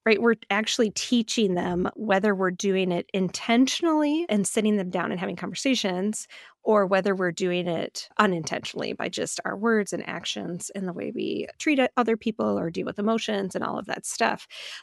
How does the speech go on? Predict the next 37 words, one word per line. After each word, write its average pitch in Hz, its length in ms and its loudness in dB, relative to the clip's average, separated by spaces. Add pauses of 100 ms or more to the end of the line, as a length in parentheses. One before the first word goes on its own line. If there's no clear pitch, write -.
(120)
Uh, 208 120 -2 (200)
I 214 100 2
think 254 360 -4 (180)
that 196 180 2
we 208 140 0
forget 185 460 -2 (140)
that 160 520 -2
childhood 208 460 0
is 202 240 4
a 226 60 6
time 226 280 2
of 247 100 4
formation. 254 680 2 (140)
They 226 140 8
don't 202 260 2
just - 240 -4
know 160 240 0
these - 280 -4
things. - 380 -12 (720)
That 208 180 8
they, 214 200 4
<laughs> - 540 0
that 294 120 4
they're 277 180 8
learning 185 680 2
how 190 160 4
to 185 80 2
be 220 160 0
human 180 420 4
beings, 170 760 0
and 214 160 6
it 196 140 4
is 185 120 2
hard - 360 -2
work. - 340 -4 (380)
And 202 220 2
so 180 480 2